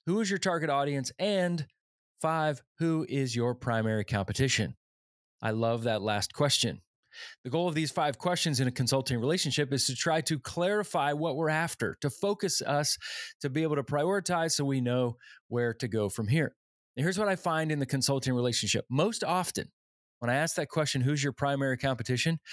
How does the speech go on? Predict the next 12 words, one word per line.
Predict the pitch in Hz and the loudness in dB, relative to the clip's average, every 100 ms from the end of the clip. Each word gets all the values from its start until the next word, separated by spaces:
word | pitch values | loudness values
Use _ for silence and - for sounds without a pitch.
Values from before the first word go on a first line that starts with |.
| - - - | -14 -12 -2
who | 196 196 | 0 2
we | 170 160 | 2 0
think | 104 - - 202 247 254 - - | -2 -6 -2 0 0 -2 -6 -2
the | - | -2
competition | - 180 180 165 - 175 - 160 151 | 0 -2 0 -2 0 0 2 0 -2
is, | 156 156 107 - - _ _ _ _ _ _ _ _ _ _ _ _ - _ | 0 0 0 -2 -4 _ _ _ _ _ _ _ _ _ _ _ _ -20 _
is | - 120 | -6 -4
not | 135 143 139 - _ _ | 0 0 0 -4 _ _
often | 135 151 156 - 131 123 107 - - | -2 0 -2 -4 -2 -2 -2 -8 -6
who | 131 135 | -2 0
it | 139 - _ | -2 -4 _
actually | 160 175 180 - 127 107 82 | -2 -2 0 0 0 0 -4